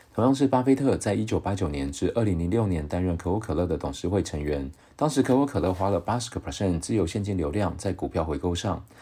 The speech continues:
他曾经就此事发表评论。如果你回顾过去的历史，可口可乐在不合理的期间持续的回购公司的股票，当时我是公司的董事，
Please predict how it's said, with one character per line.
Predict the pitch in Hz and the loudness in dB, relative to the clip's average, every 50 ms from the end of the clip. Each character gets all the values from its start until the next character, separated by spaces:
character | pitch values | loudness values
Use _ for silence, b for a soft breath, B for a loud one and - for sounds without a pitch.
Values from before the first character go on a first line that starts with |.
| B B B B | B B B B
他 | - 143 147 | 2 2 4
曾 | 143 131 107 107 | 4 4 2 2
经 | 123 123 120 | 2 2 4
就 | 139 123 101 | 4 2 2
此 | - - - | 0 -2 -6
事 | - - - | -4 -2 -2
发 | 76 - 98 101 | -2 -2 -2 -4
表 | 98 - 71 | -2 -4 -6
评 | - - - - 73 | -6 -6 -6 -4 -2
论。 | 90 87 82 87 - B B B B B B B B B | 0 0 0 -2 -6 B B B B B B B B B
如 | - 127 | 4 4
果 | 139 180 160 147 | 6 6 6 4
你 | 117 85 | 4 2
回 | - - 76 | 0 -2 -2
顾 | 80 - 104 | -2 -2 -2
过 | 95 - 117 113 | -2 0 0 0
去 | 104 - - - | 0 0 0 0
的 | 95 85 | 0 2
历 | 92 123 117 | 2 2 0
史， | 92 - - - 104 - - _ _ | -2 -4 -6 -8 -10 -10 -14 _ _
可 | - - 113 | -2 2 2
口 | 123 | 2
可 | 135 - 87 | 4 4 4
乐 | 87 95 | 2 2
在 | 90 - 101 92 | 2 2 0 0
不 | - - 127 | 0 0 0
合 | 113 98 | 2 2
理 | 85 92 | 2 2
的 | 87 78 71 | 0 0 -2
期 | - - 82 | -4 -4 -6
间 | 78 80 92 92 90 92 | -2 0 0 0 0 -2
持 | - - 104 80 | -4 -4 -4 -2
续 | - - 110 | -2 0 0
的 | 87 82 80 | 0 0 0
回 | - 73 73 | 0 -2 2
购 | 95 98 92 | 2 2 2
公 | 82 - 101 104 | 2 -2 -4 -2
司 | - 110 | 0 0
的 | 104 92 | 0 0
股 | - - 71 | -2 -4 -8
票， | - 87 92 76 73 - B B B B B B B B | -2 0 0 0 0 -4 B B B B B B B B
当 | - 123 131 | -2 0 0
时 | 120 - 113 104 | 2 2 2 4
我 | 101 92 87 76 | 4 2 0 0
是 | - - - 92 | -2 -2 -2 -2
公 | 85 - 90 98 | 0 0 0 -2
司 | 101 - 104 | -2 0 0
的 | 101 92 | 0 0
董 | - 85 87 | 0 -2 -6
事， | - - - 87 78 - | -8 -6 -4 -2 -2 -4